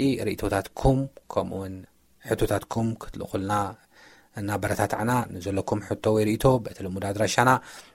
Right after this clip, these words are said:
ናብ ዓለም ለኸ ኣድቬንቲስት ሬድዮ ድምፂ ተስፋ ንኹሉ ሰብ ቁፅሪ ሳጥን ፖስታ ሚእትን ኣርባዓን ሓሙሽተን ኣዲስ ኣበባ ኢትዮጵያ፣ ወይ ድማ ብቁፅሪ ስልክና ዜሮ ትሽዓተ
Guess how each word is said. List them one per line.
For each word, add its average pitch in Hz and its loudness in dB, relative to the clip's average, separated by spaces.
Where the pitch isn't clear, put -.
ናብ 107 -4
ዓለም 113 2
ለኸ 113 2
ኣድቬንቲስት 101 -2
ሬድዮ 107 2
ድምፂ 92 -8
ተስፋ - -6
ንኹሉ 92 -4
ሰብ 104 -2
ቁፅሪ 92 -8
ሳጥን 101 -2
ፖስታ 101 0
ሚእትን - -4
ኣርባዓን 98 0
ሓሙሽተን 107 -2
ኣዲስ 95 -6
ኣበባ 95 0
ኢትዮጵያ፣ 104 2
ወይ 92 0
ድማ 92 -6
ብቁፅሪ 90 -8
ስልክና 117 -4
ዜሮ 95 -2
ትሽዓተ - -6